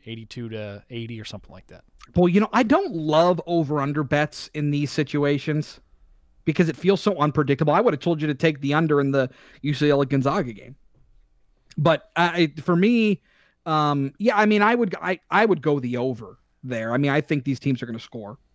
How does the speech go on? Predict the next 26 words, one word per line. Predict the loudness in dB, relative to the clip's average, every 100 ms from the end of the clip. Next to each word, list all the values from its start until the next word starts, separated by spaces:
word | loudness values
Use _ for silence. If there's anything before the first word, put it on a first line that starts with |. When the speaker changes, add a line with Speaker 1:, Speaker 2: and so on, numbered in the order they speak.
| _ _ _ _ _ _ _ _ _ _ -10 0
Speaker 2:
I |
think | 2 2 -2
these | -6
teams | -6 -8 -8
are |
gonna | -14
score. | -14 -6
Speaker 1:
I'm | 0
gonna | 0
Speaker 2:
I, | 0
I, |
Speaker 1:
take | -2
the | 2
Speaker 2:
look, | 4 2
Speaker 1:
under. | -4 -20 -20 _ _ _ _ _ -6
Speaker 2:
you're | -2
gonna | 0
take | 0 0
the | 0
under? | 0 -2
Speaker 1:
Yeah, | -4 -8
I |
just | -12 -12
think | -12 -10 -4
Speaker 2:
All |
right. | -4 -4